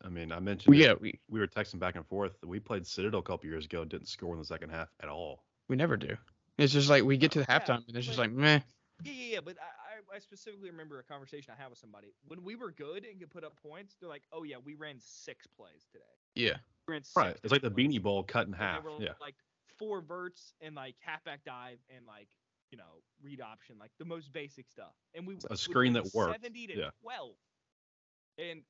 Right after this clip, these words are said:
Speaker 3: now it's like, okay, we have to pull out, like, our most insane concepts to even remotely sniff forty.
Speaker 2: And they don't work.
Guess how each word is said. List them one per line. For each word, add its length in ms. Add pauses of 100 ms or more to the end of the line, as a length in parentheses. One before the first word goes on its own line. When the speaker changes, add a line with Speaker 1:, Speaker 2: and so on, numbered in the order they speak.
Speaker 3:
now 380
it's 160
like, 240
okay, 240
we 160
have 200
to 100 (100)
pull 180
out, 180
like, 220
our 120
most 320 (100)
insane 840
concepts 760 (760)
to 300
even 420 (140)
remotely 760
sniff 380
forty. 180 (160)
Speaker 2:
And 160
they 140
don't 420
work. 640